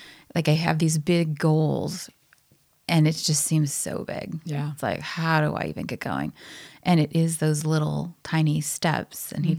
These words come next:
Speaker 1: talks about starting with putting on your tennis shoes.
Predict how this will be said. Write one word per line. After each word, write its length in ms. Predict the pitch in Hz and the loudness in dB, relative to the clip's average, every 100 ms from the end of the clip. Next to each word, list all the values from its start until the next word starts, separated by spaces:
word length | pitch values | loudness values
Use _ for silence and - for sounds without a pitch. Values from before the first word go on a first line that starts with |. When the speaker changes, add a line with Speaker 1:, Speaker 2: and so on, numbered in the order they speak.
| - | 0
Speaker 1:
talks 280 | - - | -2 -2
about 360 | 170 175 165 - - - - - - _ | -4 -2 -2 -4 -12 -14 -16 -18 -20 _
starting 460 | - - 170 170 175 | -10 0 2 4 2
with 180 | 160 156 | 0 0
putting 280 | 185 175 165 | 2 2 4
on 140 | 160 | 4
your 120 | 156 | 4
tennis 380 | 147 160 165 156 | 0 -2 0 -2
shoes. 440 | - - 196 - | -4 -8 -10 -12